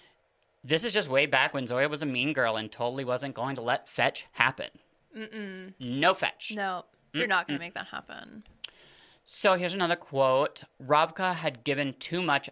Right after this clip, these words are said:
Speaker 1: of its love to men like the Darkling, the Apparat, even the Lantsov kings. They owed a little of it to an orphan girl with no dress sense," end quote. I just thought that was awesome.
Speaker 2: <laughs>
Speaker 1: Like, so true. Um, the outer wall of the church was now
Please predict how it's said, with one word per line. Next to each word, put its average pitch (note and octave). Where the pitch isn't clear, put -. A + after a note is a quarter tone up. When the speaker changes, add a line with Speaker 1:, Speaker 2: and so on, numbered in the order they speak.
Speaker 1:
of B2+
its B2
love B2+
to D3
men A#2
like A2
the G#2+
Darkling, B2+
the A2
Apparat, B2+
even F3
the C3+
Lantsov B2+
kings. G#2
They C#3
owed B2+
a A2
little B2+
of A2
it G#2+
to A#2+
an G#2+
orphan C3+
girl A2+
with A2
no A2
dress A2+
sense," -
end G2
quote. F#2
I E3
just D#3+
thought A#2
that A2+
was G#2+
awesome. -
Speaker 2:
<laughs> -
Speaker 1:
Like, A3+
so A#3+
true. G#2+
Um, B2+
the D3
outer F#3+
wall D#3+
of C#3+
the D3
church C#3+
was B2
now C#3